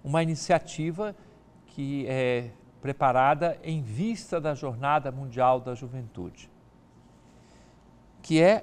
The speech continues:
a corrida Bote Fé na Vida, organizada pela comissão que prepara a visita da cruz da Jornada Mundial da Juventude e do ícone de Nossa Senhora, que aqui estarão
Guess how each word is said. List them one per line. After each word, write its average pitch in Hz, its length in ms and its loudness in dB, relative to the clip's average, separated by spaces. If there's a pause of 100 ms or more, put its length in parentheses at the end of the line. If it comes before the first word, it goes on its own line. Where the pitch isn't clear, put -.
a 139 400 6
corrida 131 560 -2 (220)
Bote 143 320 0
Fé 147 480 -6 (120)
na 117 120 -10
Vida, 110 420 -6 (1600)
organizada 185 680 2
pela 196 240 -4
comissão 196 600 -4
que 175 140 -8
prepara 147 720 0 (520)
a 123 380 2
visita 123 560 -4
da 120 140 4
cruz 180 420 -8
da 120 160 -6
Jornada 123 580 -4
Mundial 117 400 2
da 110 120 -6
Juventude 104 680 -10
e 123 60 -6
do 113 180 -4
ícone 120 320 -6
de 107 140 -10
Nossa 107 320 -6
Senhora, 165 580 0 (1120)
que 143 120 0
aqui - 200 -2
estarão 156 540 2